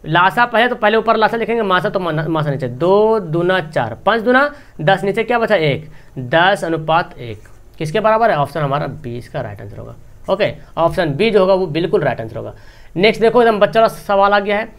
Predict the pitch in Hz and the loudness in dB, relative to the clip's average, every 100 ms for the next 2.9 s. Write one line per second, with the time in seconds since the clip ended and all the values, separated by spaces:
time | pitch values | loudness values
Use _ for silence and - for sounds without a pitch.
0 | - - 151 220 247 151 196 175 175 185 | -20 -8 0 2 0 2 2 2 2 2
1 | 160 151 143 160 180 170 113 120 143 160 | 2 2 2 2 0 -2 -4 -2 -2 -2
2 | 139 151 151 151 135 147 143 147 | -4 -4 -6 -4 -4 -2 -4 -6